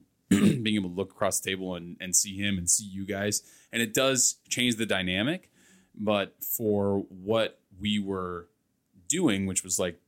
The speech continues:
essentially recording these bookends for a guest, which was, like, the, uh, you know, the main content of the episode, was perfect.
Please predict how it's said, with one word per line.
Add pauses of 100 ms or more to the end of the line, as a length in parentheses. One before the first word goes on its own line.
(240)
essentially
recording
these
bookends
for
a
guest, (100)
which
was,
like,
the,
uh,
you
know,
the
main (520)
content
of
the
episode,
was
perfect.